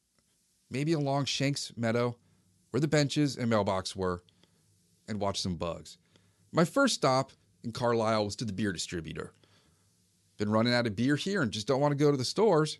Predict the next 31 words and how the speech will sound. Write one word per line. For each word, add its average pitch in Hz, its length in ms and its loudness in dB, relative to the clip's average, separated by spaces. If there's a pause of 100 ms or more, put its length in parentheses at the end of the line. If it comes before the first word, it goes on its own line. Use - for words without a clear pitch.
and 104 140 -10
Pennsylvania's 147 680 0
got 113 160 -2
an 113 80 -2
amazing 113 640 2
array 98 400 2 (480)
of 110 140 -6
obscure, 156 560 0
cheap 147 440 -4
beers 107 480 2 (800)
that 107 140 0
you 135 100 2
can 160 160 -6
purchase, 120 420 0
as 143 120 0
well 151 260 4
as 131 100 4
ciders 139 680 0 (800)
and 110 100 -6
other 147 220 4
beers 123 280 2
you 117 60 -4
can't 127 260 -2
get 117 140 -2
in 113 80 0
Virginia. 92 560 -4 (1400)
So - 160 -4
I - 20 2
went 240 180 2
in 185 100 0
there. 131 320 2